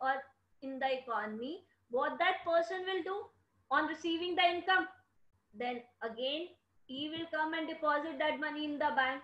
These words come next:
fine. So this process, when six forty will be deposited, bank will follow the same procedure. Whenever bank will get any deposit, bank is going to keep twenty percent as reserve and rest of the amount bank will give as a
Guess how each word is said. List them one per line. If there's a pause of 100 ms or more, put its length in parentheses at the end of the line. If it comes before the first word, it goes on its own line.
fine. (400)
So (360)
this (120)
process, (400)
when
six
forty
will
be
deposited,
bank
will
follow
the
same
procedure. (320)
Whenever
bank
will
get
any
deposit,
bank
is
going
to
keep
twenty
percent
as
reserve (360)
and
rest
of
the
amount
bank
will
give
as
a